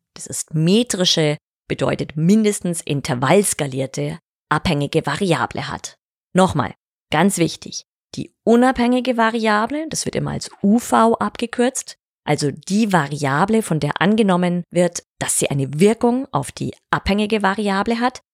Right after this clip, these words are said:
die muss kategorial sein, das heißt diskret ist gleich nominal oder ordinal skaliert und die abhängige Variable metrisch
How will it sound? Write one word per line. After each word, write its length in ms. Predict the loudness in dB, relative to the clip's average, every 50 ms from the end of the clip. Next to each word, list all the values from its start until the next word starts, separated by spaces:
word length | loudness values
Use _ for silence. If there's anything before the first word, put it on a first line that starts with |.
| _ _ _
die 140 | 0 2 2
muss 400 | 2 2 0 0 0 -2 -4 -4
kategorial 1000 | -2 -2 0 0 0 0 0 2 2 2 2 0 0 -2 -2 -4 -4 -4 -4 -4
sein, 280 | -4 -4 -4 -6 -8 -8
das 160 | -8 -10 -10
heißt 220 | -10 -10 -10 -8
diskret 920 | -6 -6 -6 -6 -4 -6 -6 -2 0 0 0 2 0 -2 -4 -6 -10 -10 -10 _ _ _ _ _ _ _ _
ist 320 | -2 -2 -2 -4 -8 -6
gleich 360 | -4 -4 -4 -4 -6 -8 -10 -10
nominal 600 | -6 -2 0 0 2 2 0 0 0 -2 -2 -2
oder 200 | -2 -2 0 2
ordinal 420 | 4 4 4 4 4 2 2 0 -2
skaliert 420 | -4 -6 -6 -4 -2 -2 -4 -4 -8 _ _ _ _ _ _ _
und 160 | -10 -8 -8
die 160 | -8 -10 -6 _
abhängige 600 | 2 2 2 2 2 2 2 2 2 0 -2 -4
Variable 640 | -4 -4 -4 -4 -6 -6 -6 -6 -6 -6 -6 -6 -6 -8 _ _ _ _ _
metrisch 800 | 2 4 6 6 6 6 4 0 -6 -6 -6 -6 -6 -6 -6